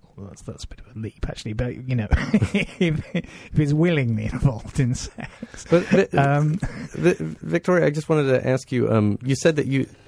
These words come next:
Speaker 2: you, you imagined the tone being very different. How,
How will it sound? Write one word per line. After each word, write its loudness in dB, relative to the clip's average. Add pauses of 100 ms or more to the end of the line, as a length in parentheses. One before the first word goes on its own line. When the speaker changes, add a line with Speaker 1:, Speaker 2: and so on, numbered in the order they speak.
Speaker 2:
you, -4 (120)
you -4
imagined 2
the 0
tone 2
being 0
very 2
different. 0 (140)
How, 0